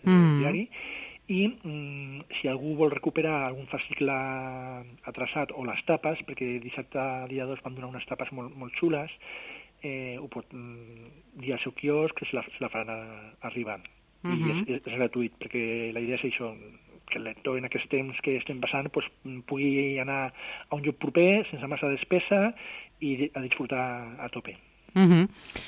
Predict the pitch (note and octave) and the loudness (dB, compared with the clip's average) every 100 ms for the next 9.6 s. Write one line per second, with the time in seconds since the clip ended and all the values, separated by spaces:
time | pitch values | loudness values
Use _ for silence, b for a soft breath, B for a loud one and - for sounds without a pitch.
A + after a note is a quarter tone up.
0 | B - F3+ F3+ F#3 F3 F3+ F#3+ E3 F#3 | B 4 6 8 8 8 8 8 8 10
1 | F3+ - F3+ E3+ E3+ E3+ E3+ E3 D#3+ D3+ | 10 8 10 12 12 12 12 12 10 6
2 | F3 F3+ F3+ E3 - G#3 A3+ G#3 F#3 F3 | 6 8 8 4 4 10 12 12 10 6
3 | - F3+ F3 E3+ F3 E3 F#3+ F#3 F3 D#3+ | 6 6 8 8 8 6 8 8 8 6
4 | D#3+ D#3+ E3 D#3 E3 D#3 D#3+ E3+ D#3 D#3+ | 6 6 6 6 4 4 2 6 8 8
5 | E3 E3 D#3+ D#3 D3 B B B - D3+ | 8 8 6 6 2 B B B -2 6
6 | D#3+ D#3+ D#3+ D#3+ E3 D#3+ E3 D#3 D#3+ D#3+ | 8 10 8 8 6 6 6 6 8 8
7 | D3+ D3 F3+ F3+ E3+ E3 D#3+ D#3 D3+ D#3 | 6 6 10 10 10 10 8 6 6 6
8 | D#3+ E3 D#3 D#3+ D#3 D#3+ D#3+ F#3 G3+ - | 6 4 2 4 6 8 10 10 8 6
9 | E3 D#3 D#3 D3+ D3 | 8 10 12 12 12